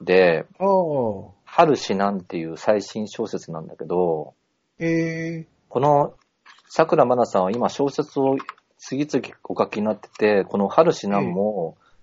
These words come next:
Speaker 1: 群像っていう純文学の雑誌に載ったものを、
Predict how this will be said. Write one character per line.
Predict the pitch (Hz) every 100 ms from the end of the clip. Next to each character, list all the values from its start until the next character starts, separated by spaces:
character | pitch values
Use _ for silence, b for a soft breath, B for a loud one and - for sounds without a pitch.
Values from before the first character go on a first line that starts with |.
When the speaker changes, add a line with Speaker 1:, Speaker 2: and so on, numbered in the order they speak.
| _ _ _ - - -
Speaker 1:
群 | 123 160
像 | 156 165 165
っ | 160
て | 156
い | 156
う | 151 143
純 | 127 147
文 | 170 196
学 | 139 -
の | 90
雑 | 180 -
誌 | -
に | 175 85
載 | 90
っ | 180
た | - 98
も | -
の | -
を、 | 80 80